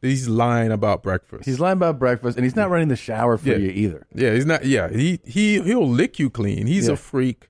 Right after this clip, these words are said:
Speaker 2: Yeah.
Speaker 1: And that's who he really is.
Speaker 2: That's
Speaker 1: Just
Speaker 2: right.
Speaker 1: Yeah.
Speaker 2: Keep making videos like your latest one.
Speaker 1: Yeah.
Speaker 2: Like,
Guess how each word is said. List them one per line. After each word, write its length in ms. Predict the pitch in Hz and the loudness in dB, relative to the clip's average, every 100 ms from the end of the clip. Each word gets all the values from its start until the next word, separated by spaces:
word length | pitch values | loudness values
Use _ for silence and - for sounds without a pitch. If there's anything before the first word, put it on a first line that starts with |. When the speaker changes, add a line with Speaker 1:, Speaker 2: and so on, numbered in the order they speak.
| - | -8
Speaker 2:
Yeah. 260 | 107 85 - _ _ - | -6 -6 -10 _ _ -6
Speaker 1:
And 280 | 110 110 110 | -2 0 2
that's 220 | 120 - | 0 0
who 160 | 127 113 | 0 2
he 140 | 110 | 2
really 360 | 101 98 98 98 | 0 0 -2 -6
is. 260 | - - | -10 -6
Speaker 2:
That's 140 | 120 135 | -4 0
Speaker 1:
Just 120 | 208 | 2
Speaker 2:
right. 200 | 147 - _ - | 0 -2 _ -8
Speaker 1:
Yeah. 240 | 117 - 87 | -6 -6 -4
Speaker 2:
Keep 220 | - 220 | 0 2
making 280 | 202 185 185 | 2 2 0
videos 480 | 160 147 135 123 113 | 0 2 2 0 0
like 220 | 113 107 | -2 0
your 120 | 110 | 0
latest 420 | 101 107 98 85 - | 2 2 0 -4 -14
one. 200 | - - | -20 -4
Speaker 1:
Yeah. 280 | 139 104 - _ _ _ _ - | -2 -2 -4 _ _ _ _ -8
Speaker 2:
Like, 220 | 95 95 | -6 -6